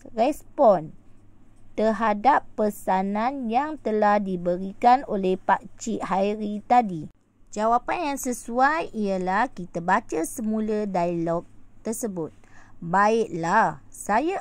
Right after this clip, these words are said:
akan memberitahu ayah saya bahawa beliau perlu membawa lampu picit. Ayah, Pak Cik Hairi berpesan, ayah perlu datang awal ke Pondok Kawalan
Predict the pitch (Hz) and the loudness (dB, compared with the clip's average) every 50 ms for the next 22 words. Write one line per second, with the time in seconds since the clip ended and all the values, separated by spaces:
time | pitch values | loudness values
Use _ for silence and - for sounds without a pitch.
0 | - 233 220 214 - - 214 202 208 208 214 214 190 170 165 165 165 160 175 175 | 4 4 4 4 2 -2 2 2 2 2 2 0 -2 -2 -4 -4 -6 -6 -6 -8
1 | 180 - - 202 208 220 240 277 320 359 - - - 202 190 175 165 170 170 180 | -8 -6 -2 0 2 2 2 0 -2 -4 -4 0 0 2 2 2 0 0 -2 -2
2 | 220 214 - - 175 165 156 156 156 160 156 175 214 254 233 202 180 165 160 156 | -2 -4 -8 -6 -4 -4 -4 -4 -4 -6 -6 -6 -4 -4 -4 -4 -2 -2 -2 -2
3 | 160 147 147 151 165 180 202 254 339 381 381 - - - - - - - 226 247 | -4 -6 -6 -6 -4 -2 -2 0 -2 -2 -4 -10 -18 -18 -20 -20 -14 -6 -2 0
4 | 269 294 294 294 294 294 285 285 285 294 294 - - 233 233 233 226 226 226 226 | 0 0 2 2 4 6 8 8 6 6 2 0 -2 0 0 0 -2 -2 -2 -2
5 | 226 226 214 185 180 185 190 185 185 190 196 190 202 214 233 262 302 - - - | -2 -2 -2 -2 -2 -2 0 0 2 2 2 0 0 0 0 0 0 -2 -4 -6
6 | 175 165 160 170 170 170 - - 202 202 202 202 202 - - 220 240 240 - - | -6 -4 -4 -4 -6 -8 -10 -12 -10 -8 -8 -8 -10 -12 -14 -14 -14 -14 -10 -6
7 | 247 208 185 - - - - - - - - - - - - - - - _ _ | -4 -4 -4 -4 -8 -16 -20 -20 -20 -20 -20 -20 -20 -20 -20 -20 -20 -20 _ _
8 | _ _ _ _ _ _ _ - - 233 247 277 320 302 269 220 196 202 208 240 | _ _ _ _ _ _ _ -8 -2 0 2 2 2 2 2 2 4 4 4 4
9 | 302 370 359 - - - - - - 269 277 277 277 - - 381 453 453 359 - | 4 2 2 -2 -10 -20 -16 -4 2 4 4 4 2 0 0 2 2 2 2 2
10 | 330 285 269 254 262 269 269 320 359 381 311 269 247 240 233 214 - - 196 185 | 4 6 6 6 4 2 2 0 0 0 0 0 0 0 0 0 -2 -4 -4 -4
11 | 185 - - - 175 175 196 214 233 214 170 143 - - - - - - - 190 | -4 -6 -4 -2 0 2 4 4 2 2 -2 -6 -12 -18 -20 -20 -12 -4 2 4
12 | 233 254 277 320 370 - 440 427 - 285 262 254 247 247 247 226 220 202 196 - | 4 4 4 4 2 2 2 2 2 2 2 2 0 -2 -2 0 2 2 0 0
13 | - - 190 202 214 208 - - 170 175 175 180 196 214 233 254 269 254 - - | -2 0 0 2 0 0 -4 -4 -4 -2 0 2 2 4 4 4 2 0 -2 -2
14 | 208 202 196 - 190 170 170 170 170 190 220 254 226 - - 190 175 175 175 180 | -2 -2 -2 -2 -4 -4 -4 -4 -2 2 2 2 2 2 0 -2 0 0 0 0
15 | 170 170 175 180 185 214 240 262 | 0 0 0 0 0 -2 -2 -6